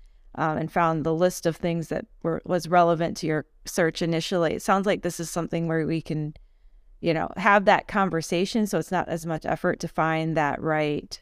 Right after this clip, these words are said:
um, keyword search now, and Chat G P T is gonna help with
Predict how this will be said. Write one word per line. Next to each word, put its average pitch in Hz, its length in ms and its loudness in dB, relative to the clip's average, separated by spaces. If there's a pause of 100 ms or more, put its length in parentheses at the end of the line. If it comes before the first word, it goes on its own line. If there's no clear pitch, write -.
(200)
um, 147 400 -2 (880)
keyword 180 480 4
search - 320 -4
now, 147 280 0
and 151 160 -2
Chat - 220 -2
G 170 140 -2
P 165 120 -4
T 151 120 -4
is 156 140 -4
gonna 151 200 -4
help 160 220 -4
with 156 160 -4